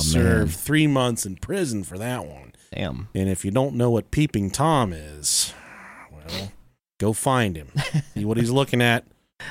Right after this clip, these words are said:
Speaker 1: Go find Tom.
Speaker 2: Anybody that's named Tom, this is only something that can apply to them specifically. So
Speaker 1: <laughs>
Speaker 2: if you got a Tom in your life, there's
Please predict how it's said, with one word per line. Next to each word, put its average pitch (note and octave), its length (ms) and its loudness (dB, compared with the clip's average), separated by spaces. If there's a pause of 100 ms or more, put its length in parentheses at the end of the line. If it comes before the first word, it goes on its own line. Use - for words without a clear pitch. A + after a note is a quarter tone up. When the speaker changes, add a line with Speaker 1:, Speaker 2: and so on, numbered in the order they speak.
(140)
Speaker 1:
Go A2 180 4
find C3+ 420 4
Tom. D3 540 4 (220)
Speaker 2:
Anybody E3 460 8
that's D#3+ 200 6
named C#3 300 8
Tom, A#2+ 360 8
this A#2+ 120 4
is B2+ 100 6
only C3+ 220 8
something A#2+ 300 8
that A2 120 6
can A2+ 120 4
apply G2+ 320 4
to G2 60 4
them G2 240 4
specifically. E2 800 -2
So E2 320 -2 (220)
Speaker 1:
<laughs> - 240 -18
Speaker 2:
if F#2+ 120 4
you A2 80 8
got A#2+ 160 10
a A2+ 60 8
Tom A#2+ 320 8
in A#2+ 60 8
your A2+ 160 8
life, A2+ 280 8
there's G#2+ 300 4